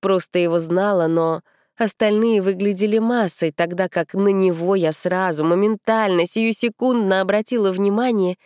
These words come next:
и напряглась в ожидании. Вик свернул в мою сторону.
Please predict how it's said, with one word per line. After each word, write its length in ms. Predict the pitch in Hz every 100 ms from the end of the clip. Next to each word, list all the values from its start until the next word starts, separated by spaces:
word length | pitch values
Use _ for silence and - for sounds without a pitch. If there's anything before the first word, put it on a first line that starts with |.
| _ _
и 80 | -
напряглась 640 | 240 220 233 214 233 202 -
в 60 |
ожидании. 720 | 160 156 175 175 160 151 156 175 _ _ _ _ _ -
Вик 280 | 196 202 -
свернул 440 | 180 170 160 165
в 80 | 160
мою 220 | 160 156
сторону. 580 | - - 160 156 151